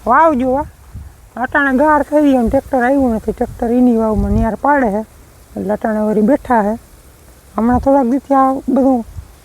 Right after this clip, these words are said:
વાવનું કામ ડખે ચડી ગયું હે. ટાણે ટ્રેક્ટર આવે નહીં, આવે તો ઈ પૂરા ઓલ પડે ને એવું બધું થાય. લ્યો ને તકલીફ થાય આખા દીમાં કામ.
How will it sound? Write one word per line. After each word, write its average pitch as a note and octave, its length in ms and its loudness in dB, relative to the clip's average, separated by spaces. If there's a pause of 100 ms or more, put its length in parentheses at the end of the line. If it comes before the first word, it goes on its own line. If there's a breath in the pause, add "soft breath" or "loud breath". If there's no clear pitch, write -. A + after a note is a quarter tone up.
(100)
વાવનું C#4 360 2
કામ C#4 280 -2
ડખે C#4+ 320 0
ચડી A3+ 300 0
ગયું G3 180 -4
હે. C4+ 60 -4 (720 loud breath)
ટાણે C#4 280 2
ટ્રેક્ટર D4 380 0
આવે D#4 200 2
નહીં, F4 200 2 (1120)
આવે C4+ 260 4
તો C4 60 0
ઈ A3+ 340 2 (100)
પૂરા C4 340 0
ઓલ A3 200 -2
પડે B3+ 220 4 (100)
ને - 60 2 (140)
એવું G3 180 -4
બધું F#3 280 -8
થાય. A3 200 -4 (1300)
લ્યો C4+ 280 0
ને C4 80 2
તકલીફ D#4+ 380 -2 (100)
થાય A#3+ 200 0
આખા G#3+ 280 -4
દીમાં F#3+ 300 -4
કામ. G3 180 -2